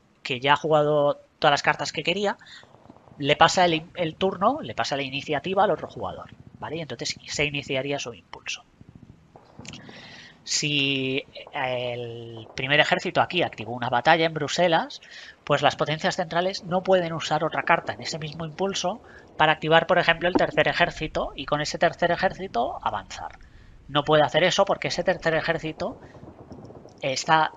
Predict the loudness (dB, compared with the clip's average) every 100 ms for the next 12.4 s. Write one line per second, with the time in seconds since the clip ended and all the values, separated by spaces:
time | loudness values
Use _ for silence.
0 | -6 -6 -6 -8 -10 -12 -14 -10 -6 -4
1 | -2 10 10 12 8 8 4 4 2 -2
2 | -16 -12 -4 -2 -2 0 2 4 4 0
3 | -4 -6 -4 -2 0 -4 -4 -4 -2 -4
4 | -6 -10 -16 -18 -10 -6 -4 -2 0 4
5 | 4 4 4 4 4 2 0 -2 -4 -6
6 | -10 -14 -18 -20 -20 -20 -20 -18 -12 -12
7 | -12 -8 -8 -8 -8 -8 -8 -8 -8 -6
8 | -4 -4 -6 -10 -10 -12 -20 -20 _ -20
9 | -20 -18 -18 -20 -10 -8 -6 -6 -4 2
10 | 2 2 0 2 2 6 6 6 4 -2
11 | -6 -6 -10 -6 -6 -6 -4 -2 -2 -4
12 | -6 -6 -6 -8